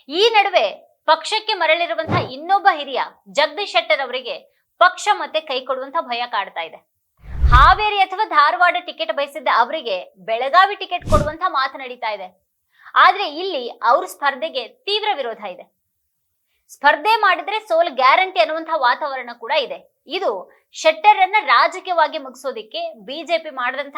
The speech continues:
ಆಟ ಅಂತ ಮಾಜಿ ಬಿ ಜೆ ಪಿ ಮುಖಂಡ ಲಕ್ಷ್ಮಣ ಸವದಿ ಹೇಳಿದ್ದೂ ಆಯ್ತು. ಪಕ್ಷದ ವರಿಷ್ಠರು ರಾಜ್ಯ ನಾಯಕತ್ವವನ್ನ ವಿಶ್ವಾಸಕ್ಕೆ ತೆಗೆದುಕೊಳ್ಳದೆ ನಿರ್ಧಾರ ತೆಗೆದುಕೊಳ್ತಾ ಇದ್ದಾರೆ ಅನ್ನುವಂತ ಅಸಮಾಧಾನ ಬಿ ಜೆ ಪಿ ಪಾಳ್ಯದಲ್ಲಿ ಕೇಳ್ಬರ್ತಿದೆ.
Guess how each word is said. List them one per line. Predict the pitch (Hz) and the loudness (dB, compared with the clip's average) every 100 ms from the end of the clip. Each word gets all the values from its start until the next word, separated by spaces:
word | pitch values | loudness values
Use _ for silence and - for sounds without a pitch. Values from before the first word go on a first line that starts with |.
| - | 0
ಆಟ | 233 311 339 | 4 4 4
ಅಂತ | 254 220 175 170 - - - 214 | 0 0 -8 -6 -6 -6 -14 -2
ಮಾಜಿ | 262 330 339 403 | 4 4 2 -4
ಬಿ | 349 | -8
ಜೆ | 294 330 | -8 -8
ಪಿ | 320 | -8
ಮುಖಂಡ | 269 262 311 320 | -16 -14 -6 -4
ಲಕ್ಷ್ಮಣ | 254 247 294 | -4 -10 -18
ಸವದಿ | 277 269 233 | -14 -14 -14
ಹೇಳಿದ್ದೂ | 294 208 214 269 262 | -12 -10 -10 -6 2
ಆಯ್ತು. | 254 156 - _ _ _ _ _ _ _ _ _ _ _ | 2 2 -8 _ _ _ _ _ _ _ _ _ _ _
ಪಕ್ಷದ | 330 359 - 440 427 | 2 2 0 -2 2
ವರಿಷ್ಠರು | 277 320 - 226 214 | 0 -2 -8 -10 -10
ರಾಜ್ಯ | - 208 269 320 370 | -8 2 2 2 -2
ನಾಯಕತ್ವವನ್ನ | 349 302 294 302 277 254 285 | -4 -4 -6 -10 -10 -8 -8
ವಿಶ್ವಾಸಕ್ಕೆ | 277 233 - 339 370 392 370 | -8 -10 -2 0 2 -2 -6
ತೆಗೆದುಕೊಳ್ಳದೆ | 294 262 269 269 254 294 370 _ _ 202 | -2 -2 -4 -6 -4 -4 -6 _ _ -12
ನಿರ್ಧಾರ | 226 294 285 359 415 403 | -4 -4 0 2 2 2
ತೆಗೆದುಕೊಳ್ತಾ | 302 302 294 262 269 254 | -4 -6 -6 -4 -2 -4
ಇದ್ದಾರೆ | 240 240 | -4 -6
ಅನ್ನುವಂತ | 240 240 247 - | -8 -12 -8 -4
ಅಸಮಾಧಾನ | 208 - 320 339 262 214 285 330 _ _ | -4 -4 -4 -2 -2 -4 -6 -12 _ _
ಬಿ | 208 359 359 | -8 -6 -4
ಜೆ | 370 | -4
ಪಿ | 349 | -2
ಪಾಳ್ಯದಲ್ಲಿ | 311 240 233 226 320 | -2 -2 -2 -10 -10
ಕೇಳ್ಬರ್ತಿದೆ. | 262 220 190 185 175 _ | -8 -8 -10 -14 -18 _